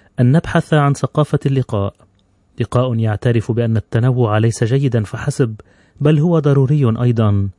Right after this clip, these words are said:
لأن التوحيد يلغينا ويجعلنا آليين، ولأن غنى الحياة يكمن في التنوع.'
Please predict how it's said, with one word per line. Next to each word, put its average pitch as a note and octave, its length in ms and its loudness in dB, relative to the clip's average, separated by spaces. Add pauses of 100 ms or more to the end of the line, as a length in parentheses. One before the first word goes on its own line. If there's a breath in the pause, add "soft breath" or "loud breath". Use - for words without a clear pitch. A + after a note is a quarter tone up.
(200)
لأن A#2 260 2
التوحيد A#2+ 500 -2
يلغينا A2+ 640 0 (380 soft breath)
ويجعلنا C3+ 720 0
آليين، A2+ 640 0 (400 soft breath)
ولأن A2+ 400 0
غنى A2 280 0
الحياة A#2 480 0
يكمن A#2+ 380 0
في - 100 -4
التنوع.' G#2+ 760 0